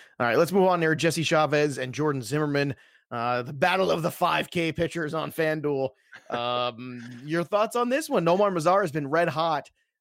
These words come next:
Speaker 1: Uh, I would, uh, continue to roll him out there. He's only three six on FanDuel, so they haven't really caught up to him either.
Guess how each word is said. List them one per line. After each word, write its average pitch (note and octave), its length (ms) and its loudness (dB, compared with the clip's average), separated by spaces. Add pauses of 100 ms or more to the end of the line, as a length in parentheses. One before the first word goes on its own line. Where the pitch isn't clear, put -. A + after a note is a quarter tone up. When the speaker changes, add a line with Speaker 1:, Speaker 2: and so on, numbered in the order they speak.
Speaker 1:
Uh, B2 300 -2
I D#3 200 -2
would, A#3+ 280 -4
uh, A#3 140 2
continue G#3+ 460 -6
to F#3+ 100 -4
roll F3+ 220 4
him F3 140 0
out E3 220 0
there. B2+ 180 -4
He's B2+ 140 -8
only F3+ 160 -4
three F3+ 200 -8
six - 260 -10
on D#3+ 160 -10
FanDuel, D#3 420 -6
so B2+ 140 -10
they C3 180 -8
haven't D3+ 260 -4
really D#3 240 -2
caught C#3+ 200 -2
up C#3 120 -4
to A#2+ 80 -8
him B2 180 -6
either. C#3+ 400 -4